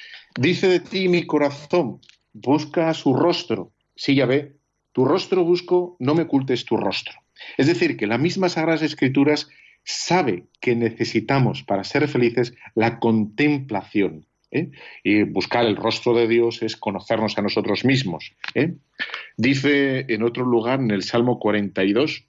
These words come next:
¿eh? dice, "Como jadea la cierva tras las corrientes de agua, así jadea mi alma en pos de ti, Dios mío". Tiene mi alma de sed de Dios, del Dios vivo.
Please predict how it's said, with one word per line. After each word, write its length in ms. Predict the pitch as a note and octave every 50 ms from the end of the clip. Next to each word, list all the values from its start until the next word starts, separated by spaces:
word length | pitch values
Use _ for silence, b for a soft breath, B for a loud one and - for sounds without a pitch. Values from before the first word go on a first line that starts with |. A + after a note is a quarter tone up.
| _ _ _ _ _ _ _ _ _
¿eh? 180 | _ G2 A2+ -
dice, 840 | E2+ - E2+ A2 G2 G2+ G#2 - G#2 G#2 G2+ G2+ G2 F#2+ F#2+ F2+ F2 - _ B B B B B B B B B _
"Como 200 | - B2+ C3 B2+
jadea 320 | C3+ - C3 B2+ D3 D#3+ D#3+
la 120 | D#3 D3
cierva 420 | D3+ - D3+ D3+ D3+ C#3+ D#3 D3+ D3+
tras 180 | C3 B2+ -
las 140 | B2 A2+ -
corrientes 480 | - A#2 B2+ B2+ C3 B2+ B2+ A#2+ G#2+ G2+
de 120 | G#2+ G#2+
agua, 240 | A#2 A#2+ C#3 C3 -
así 240 | A#2 G#2+ - - C3+
jadea 400 | C3 C3 B2 A#2 A2 A2 G#2 G2+
mi 160 | G2 G2 G2
alma 480 | A2 A#2+ C3+ C3 C3+ C#3 C#3 C3+ - - _ -
en 140 | G2 F#2
pos 260 | F2 - A2+ A2+ A2 G#2+
de 100 | G#2 -
ti, 300 | - A2 G#2+ A2 A2+ - _ _ _ _
Dios 360 | F2+ E2+ G2 G2 F#2+ - -
mío". 300 | F2+ E2+ D#2+ D2+ - _ _ _ _ _ B B B B B B -
Tiene 220 | C#3+ C#3 D3+ D#3
mi 140 | D3+ D3 D3
alma 460 | D3+ D#3+ D#3+ D#3+ E3 E3+ E3 - - -
de 200 | A2 G#2+ A2 G#2
sed 320 | - - - D#3+ F3 - - _ _ _
de 180 | G#2+ G2+ G#2
Dios, 440 | G2 A#2+ D3+ C#3 G#2 - - - - _ _
del 220 | - G#2 G2 F#2+ F#2
Dios 260 | A2+ B2 B2 - B2
vivo. 420 | C3 C#3 C#3 G#2 F2 - - _